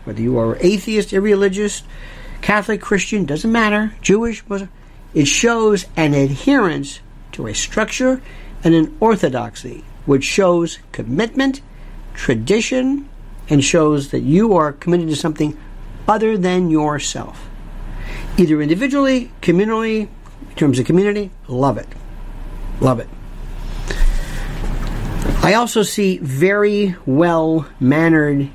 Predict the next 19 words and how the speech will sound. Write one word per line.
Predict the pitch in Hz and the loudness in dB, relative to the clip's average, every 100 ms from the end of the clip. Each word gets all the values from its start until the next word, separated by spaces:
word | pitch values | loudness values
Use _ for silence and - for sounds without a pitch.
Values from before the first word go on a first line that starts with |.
| - | -12
kids. | - 202 160 - - - - - - - - - - - - - | -2 0 0 -4 -10 -12 -12 -12 -12 -12 -12 -12 -10 -10 -6 4
Nothing | 135 147 175 185 - 117 104 - - - - - - - 117 | 6 6 4 2 -6 -10 -12 -18 -20 -20 -20 -20 -18 -6 2
drives | 139 160 170 156 | 4 6 4 6
me | 156 | 6
more | 156 165 185 | 6 6 2
crazy | 180 175 160 160 175 160 123 117 | 2 2 2 2 4 4 4 0
than | 120 139 135 | 4 6 6
the | 131 | 2
kid | - 208 175 147 147 - - - - - | 2 2 2 -2 -8 -16 -20 -20 -20 -8
running | 113 127 160 185 208 | 0 2 4 4 2
around | 202 185 156 135 123 120 120 - - - - - - - - | 2 2 0 -2 -6 -8 -10 -12 -16 -16 -14 -14 -14 -12 -2
like | 135 139 | 0 2
a | 151 | 2
wild | 135 151 180 185 175 | 2 4 4 4 2
animal. | 165 147 120 113 - - - | 0 -2 -4 -8 -12 -10 0
You | |
ever | 165 | 2
seen | 180 226 233 | 2 2 2
this? | 254 269 | 2 0